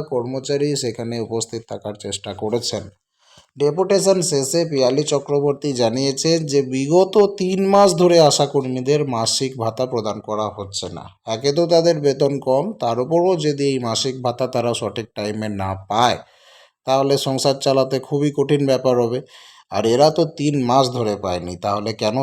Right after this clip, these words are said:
তারা পথে নামবে না, কেন তারা ডেপুটেশন দেবে না, তাই না? তাদের পেটে চাপ পড়ছে বলে তারা নামতে বাধ্য হচ্ছে।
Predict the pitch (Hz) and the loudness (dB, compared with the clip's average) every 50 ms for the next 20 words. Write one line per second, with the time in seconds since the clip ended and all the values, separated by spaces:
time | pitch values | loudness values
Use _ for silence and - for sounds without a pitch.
0 | 135 - 135 131 131 127 131 120 113 123 123 123 117 117 117 107 117 110 113 117 | 0 0 2 2 2 0 0 -4 -4 -4 -6 -4 -4 -4 -4 -4 -6 -6 -4 -6
1 | 120 - - _ - 120 113 120 139 143 139 143 135 131 135 131 131 123 131 123 | -8 -8 -12 _ -6 -6 -4 -2 -2 -2 0 0 0 0 0 0 -2 -4 -6 -6
2 | 127 127 120 - 123 123 117 113 120 117 113 117 113 117 117 120 143 151 170 180 | -6 -4 -4 -4 -4 -6 -6 -4 -4 -4 -4 -4 -4 -6 -6 0 0 0 2 2
3 | 160 123 95 98 - - _ 110 104 113 123 123 123 135 135 131 135 151 151 151 | 0 -4 -4 -6 -10 -14 _ -6 -2 0 -2 0 0 -2 -4 0 0 0 0 0
4 | - - 151 147 151 - - - 165 156 156 - 156 143 131 123 127 131 156 151 | 2 4 4 4 4 2 -2 -4 -4 -4 -2 -2 -2 -2 0 0 -2 -2 -2 -2
5 | 156 131 117 113 110 110 107 104 101 - 107 101 110 127 127 123 110 117 110 98 | -2 -2 -2 -2 -4 -4 -6 -6 -6 -8 -10 -4 0 0 0 0 -2 -6 -6 -4
6 | 95 92 95 - - | -6 -8 -8 -10 -10